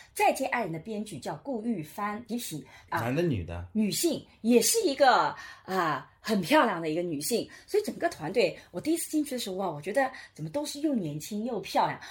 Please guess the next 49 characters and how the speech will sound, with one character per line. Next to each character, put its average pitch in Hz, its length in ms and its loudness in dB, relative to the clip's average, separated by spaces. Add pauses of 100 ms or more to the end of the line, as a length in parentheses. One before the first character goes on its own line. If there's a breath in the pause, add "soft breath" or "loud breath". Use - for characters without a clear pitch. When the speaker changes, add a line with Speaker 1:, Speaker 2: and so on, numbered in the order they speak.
(140 loud breath)
Speaker 1:
而 302 120 6
且 269 280 2 (120)
皮 370 160 2
皮 339 160 2
的 269 80 2
漂 262 340 0
亮 151 160 -4 (140 loud breath)
是 - 160 -4
那 339 100 2
种 214 140 -2
带 320 140 2
有 202 120 2
英 349 300 0
气 - 200 -4
的 196 140 -2
帅 349 480 0
的 156 80 -2
那 170 100 -2
种 139 220 -6 (200 soft breath)
漂 202 280 0
亮， - 160 -10 (180 loud breath)
很 160 240 -10
不 370 160 0
一 160 120 0
样 185 200 -2
的， 151 160 -8
另 370 200 -4
外 262 120 4
一 180 60 2
种 143 220 -8
的 147 100 -10
跟， 190 260 -8 (340 soft breath)
跟 330 180 0
刘 196 160 2
乐 247 120 0
不 415 160 -6
一 311 40 -6
样 170 140 -6
的 151 80 -8
那 - 40 -10
种 135 140 -12
漂 151 220 -4
亮。 - 120 -8 (200 loud breath)
虽 302 160 -2
然 285 100 6
有 226 80 2
的 202 80 2
时 233 140 -4
候 226 240 2